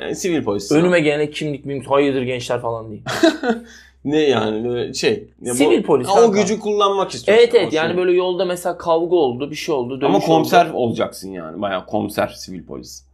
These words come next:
Speaker 2: Ya işte bana kimse ka-, az karışacaklar falan.
Speaker 1: Aynen,
Speaker 2: <laughs> Yolda
Speaker 1: aynen.
Speaker 2: gördüğümü çevireyim istiyorum kanka. Bu yani benim isteğim bu.
Speaker 1: <laughs> Çevireyim derken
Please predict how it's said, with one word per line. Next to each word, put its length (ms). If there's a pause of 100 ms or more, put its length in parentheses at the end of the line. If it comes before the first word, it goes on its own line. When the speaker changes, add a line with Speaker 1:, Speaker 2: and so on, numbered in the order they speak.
Speaker 2:
Ya 60
işte 220
bana 240
kimse 380 (280)
ka-, 200
az 260
karışacaklar 600
falan. 280 (260)
Speaker 1:
Aynen, 160 (120)
Speaker 2:
<laughs> 200
Yolda 240
Speaker 1:
aynen. 120
Speaker 2:
gördüğümü 320
çevireyim 440
istiyorum 460
kanka. 320
Bu 140
yani 260
benim 220
isteğim 380
bu. 140
Speaker 1:
<laughs> 100
Çevireyim 500
derken 360